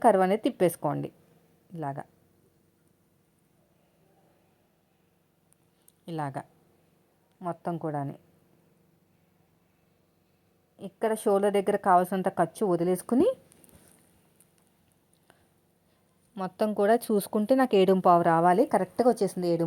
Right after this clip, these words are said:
పావు. So నాకైతే ఫిట్టింగ్ అనేది పర్ఫెక్ట్గా వస్తుంది అనమాట.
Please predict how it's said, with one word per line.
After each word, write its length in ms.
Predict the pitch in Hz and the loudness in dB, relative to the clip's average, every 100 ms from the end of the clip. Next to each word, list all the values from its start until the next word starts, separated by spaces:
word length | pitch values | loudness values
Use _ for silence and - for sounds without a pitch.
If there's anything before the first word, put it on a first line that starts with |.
| 170 | -2
పావు. 240 | 165 160 311 523 - _ _ _ _ | -2 2 0 0 -6 _ _ _ _
So 80 | - 208 190 | -6 -4 -4
నాకైతే 400 | 185 185 185 320 494 - | -4 -4 -2 -2 -2 -6
ఫిట్టింగ్ 320 | 233 - 208 | -8 -6 -4
అనేది 160 | 202 226 254 | -2 2 4
పర్ఫెక్ట్గా 380 | 226 196 180 165 | 4 0 0 -2
వస్తుంది 240 | - 156 | -2 -8
అనమాట. 300 | 151 147 143 | -6 -8 -6